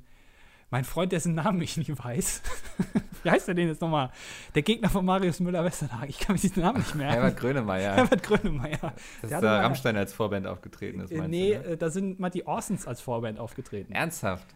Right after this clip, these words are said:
Speaker 1: Ja. Ähm, und da habe ich auch gedacht, also, s-, ob das so passt?
Speaker 2: Hm.
Speaker 1: Aber, ähm,
Speaker 2: Wahrscheinlich nicht.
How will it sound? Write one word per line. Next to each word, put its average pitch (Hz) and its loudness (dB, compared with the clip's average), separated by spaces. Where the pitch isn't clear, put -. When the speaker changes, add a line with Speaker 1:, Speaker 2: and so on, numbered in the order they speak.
Speaker 1:
Ja. 127 -6
Ähm, 147 -4
und 143 -6
da 131 -4
habe 180 -2
ich 165 -6
auch 170 -6
gedacht, 175 -6
also, 147 -4
s-, - -10
ob - -14
das 143 -6
so 208 -4
passt? - -8
Speaker 2:
Hm. 87 -8
Speaker 1:
Aber, 143 -2
ähm, 156 -6
Speaker 2:
Wahrscheinlich 143 -4
nicht. 113 -8